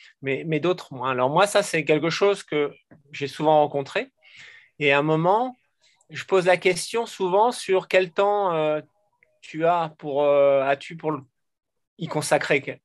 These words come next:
euh, voilà, ce, à, à, à ce, à ce, à ce point. Parce que souvent, le jeune joueur,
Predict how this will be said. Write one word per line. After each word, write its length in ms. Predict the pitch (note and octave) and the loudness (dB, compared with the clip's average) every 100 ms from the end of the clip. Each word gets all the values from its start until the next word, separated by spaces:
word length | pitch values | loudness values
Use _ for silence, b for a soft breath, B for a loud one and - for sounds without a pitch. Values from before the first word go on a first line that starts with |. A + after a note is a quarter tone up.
| b b b b | b b b b
euh, 160 | D3 C3+ | -4 0
voilà, 280 | C3 C#3 A#2+ | 4 4 4
ce, 220 | - C#3 | -2 -4
à, 160 | D3+ C3+ | 0 0
à, 400 | C3+ D#3 D#3 D#3 | 0 -4 -4 -6
à 40 | |
ce, 520 | C3+ - C3 C#3 - | -8 -10 -12 -10 -8
à 140 | C#3+ C3+ | -6 -8
ce, 540 | - C3 B2 A#2+ B2 B2 | -8 -6 -6 -6 -10 -12
à 100 | C3+ | -10
ce 140 | - | -8
point. 360 | C3+ - C3+ A#2+ _ B B B | -8 -2 -2 -4 _ B B B
Parce 180 | - D#3 | 0 2
que 220 | - E3 - _ - | 2 2 0 _ -16
souvent, 580 | - - F#3 F3 G#3+ A#3 | -8 -2 0 6 6 6
le 200 | F3+ D#3+ | 4 2
jeune 460 | E3+ F3 F#3 F3 | 2 0 -2 -8
joueur, 640 | D3 D3+ D#3 F3 G#3+ A#3 | -6 2 4 6 4 -2